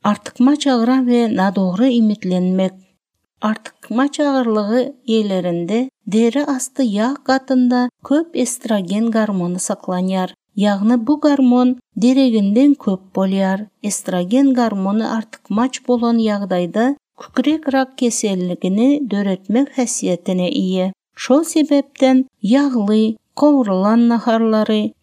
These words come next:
kem iýmek, gaýnatylan, buğda bişirilen nahar, miwe we gök önümleri iýmek gerek. Mastopatiýa keselliginiň düwünli şekli.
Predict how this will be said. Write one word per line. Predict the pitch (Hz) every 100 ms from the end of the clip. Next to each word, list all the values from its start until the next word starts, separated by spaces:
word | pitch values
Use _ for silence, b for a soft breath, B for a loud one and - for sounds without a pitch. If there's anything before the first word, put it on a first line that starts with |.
| -
kem | - 240 262 -
iýmek, | 226 220 214 214 - _ -
gaýnatylan, | 226 254 247 233 208 220 226 214 185
buğda | 226 240 247 254
bişirilen | 247 - 233 226 220 214
nahar, | 208 202 196 190 196 _
miwe | 214 254 226 262 262
we | 226 185
gök | 208 302 320
önümleri | 247 240 233 226 220 220
iýmek | - 202 190 190 190 -
gerek. | 185 196 190 _ _ _ _ _ _
Mastopatiýa | 208 226 - - 240 226 214 - 311 320 311
keselliginiň | 262 - 240 226 220 214 202 208 190
düwünli | 175 208 226 185 190
şekli. | - 185 185 190 185 196